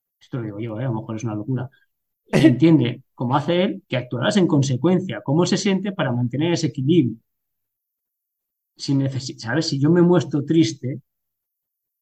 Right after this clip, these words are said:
Speaker 1: y, y mi perro actúa en consecuencia, típico, ¿no? Tienes, si tienes un mal día, siéntate en el suelo y déjate llevar por tu perro que te hará, que te volverá, te dejará tranquilo. ¿Por qué? Porque,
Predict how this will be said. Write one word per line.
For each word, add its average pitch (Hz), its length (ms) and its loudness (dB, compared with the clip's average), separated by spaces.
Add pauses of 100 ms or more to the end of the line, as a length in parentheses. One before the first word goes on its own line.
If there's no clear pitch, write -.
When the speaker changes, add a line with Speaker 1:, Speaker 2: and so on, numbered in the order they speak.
(360)
Speaker 1:
y, - 200 -18
y - 200 -4
mi 127 140 0
perro 135 260 -2
actúa 139 200 -4
en 131 80 0
consecuencia, 131 680 -4
típico, 156 340 2
¿no? 160 240 2
Tienes, 180 240 -2
si 160 120 -8
tienes 202 240 -6
un 190 120 0
mal 160 180 0
día, 196 280 -2
siéntate 190 320 -4
en 170 60 0
el 156 80 0
suelo 175 200 -4
y - 20 0
déjate 156 280 -4
llevar 143 200 -6
por - 140 -14
tu - 100 -20
perro 156 240 -4
que 135 100 -4
te 131 100 -6
hará, 120 280 -4
que 120 100 -16
te 123 120 -10
volverá, 127 560 -4
te 135 80 -8
dejará 131 260 -6
tranquilo. 123 360 -8
¿Por - 100 -10
qué? 349 180 -6
Porque, - 260 -12